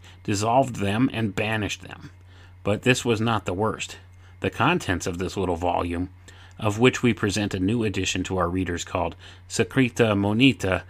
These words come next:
The Secret Instructions of the Jesuits, was not discovered until about fifty years after their dissolution of the sect in France. These were said to be drawn up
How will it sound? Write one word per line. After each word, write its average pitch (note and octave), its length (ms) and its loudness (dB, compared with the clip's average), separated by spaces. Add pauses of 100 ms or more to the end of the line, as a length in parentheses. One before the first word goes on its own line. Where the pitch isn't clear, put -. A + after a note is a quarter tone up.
(240)
The G2 100 2
Secret A#2 380 2
Instructions G2+ 640 0
of G2 260 -6
the F2 100 -2
Jesuits, F2 640 -4 (320)
was G2+ 200 4
not G3 260 2
discovered G2 560 2
until F2 380 -2
about E2+ 300 -6
fifty C#3+ 340 -2
years F#2 480 0
after F2 320 -2
their F2+ 120 -2
dissolution F#2 760 -4
of F2+ 160 -6
the F2+ 100 -12
sect - 380 -8
in F#2 160 -8
France. - 580 -8 (1080)
These A#2 220 4
were D3 140 6
said A#2 320 2
to G#2+ 60 2
be A2+ 120 0
drawn F#2 420 0
up G#2+ 320 -4